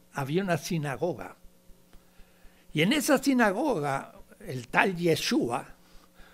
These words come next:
tomó el texto de Isaías y dijo, "Ruach Adonai Alai", en hebreo. "El Espíritu de Dios me ha consagrado". Eso es,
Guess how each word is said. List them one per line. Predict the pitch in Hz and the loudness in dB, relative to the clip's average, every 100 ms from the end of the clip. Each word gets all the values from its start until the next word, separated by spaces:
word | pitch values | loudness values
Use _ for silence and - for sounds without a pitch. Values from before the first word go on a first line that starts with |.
| - - - | -20 -16 -6
tomó | 151 185 262 | -2 2 2
el | 190 | 2
texto | 226 - - 202 170 | -2 -4 -2 0 0
de | 151 | 0
Isaías | 151 - 139 277 269 135 151 - - - - - - - - - - - - | -4 -4 -4 -2 -2 -4 -6 -12 -18 -20 -20 -20 -20 -20 -20 -20 -20 -20 -6
y | 151 | 0
dijo, | 170 208 - 175 185 | 4 4 4 2 2
"Ruach | 160 139 175 196 170 156 - - - _ - - | -4 2 6 8 8 6 0 -14 -18 _ -20 -6
Adonai | 156 131 139 165 156 131 120 - - - | -4 -2 0 2 2 2 -4 -8 -20 -10
Alai", | 143 139 139 107 - - - - - - - - - - - - | -6 -2 -2 -2 -10 -20 -20 -20 -20 -20 -20 -20 -20 -20 -20 -6
en | - 135 | -2 2
hebreo. | 127 139 135 - - - - - - - - - - - | 4 4 4 6 4 6 2 2 -4 -10 -20 -20 -20 -10
"El | 123 117 | -4 0
Espíritu | 117 - 165 151 143 123 | 0 12 12 12 4 0
de | 113 | 0
Dios | 113 165 170 - - - | 2 0 0 -6 -14 -6
me | 123 143 | 2 2
ha | 151 | 2
consagrado". | - 147 127 - 113 110 127 120 107 - - - | 2 2 2 -2 -2 0 0 -2 -4 -10 -20 -2
Eso | 165 156 170 | 2 2 2
es, | 135 - | 0 -4